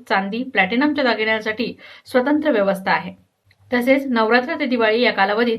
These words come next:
नूतन दालनासह सर्जेपुरा येथील दालनात सोन्याचे दागिने खरेदीवर जितके ग्रॅम सोने तितक्या वजनाची चांदी मोफत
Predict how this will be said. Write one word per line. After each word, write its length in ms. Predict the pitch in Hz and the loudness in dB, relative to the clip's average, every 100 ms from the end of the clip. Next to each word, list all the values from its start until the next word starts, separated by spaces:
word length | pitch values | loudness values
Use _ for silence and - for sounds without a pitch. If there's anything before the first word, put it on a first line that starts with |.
| - | -4
नूतन 320 | 226 247 262 | -2 2 4
दालनासह 480 | 247 226 226 226 247 | 4 2 -2 -2 -4
सर्जेपुरा 540 | 254 196 190 269 294 | -2 -4 -2 -2 2
येथील 280 | 262 247 247 | 2 2 2
दालनात 460 | 220 208 196 - - | 0 -2 -4 -12 -10
सोन्याचे 380 | 233 220 220 | -6 -2 -2
दागिने 340 | 262 233 208 220 | 0 -2 -2 -6
खरेदीवर 360 | 226 202 226 233 190 - - - | -6 -4 -2 -2 -2 -8 -20 -8
जितके 300 | 240 262 269 | -2 -2 -2
ग्रॅम 260 | 320 320 302 | 0 2 2
सोने 280 | 294 277 196 | 2 0 0
तितक्या 340 | 185 - 262 | -6 -2 0
वजनाची 340 | 247 240 240 240 | 2 2 0 -2
चांदी 300 | 240 208 240 | -6 -4 -2
मोफत 400 | 240 226 254 | 0 0 -2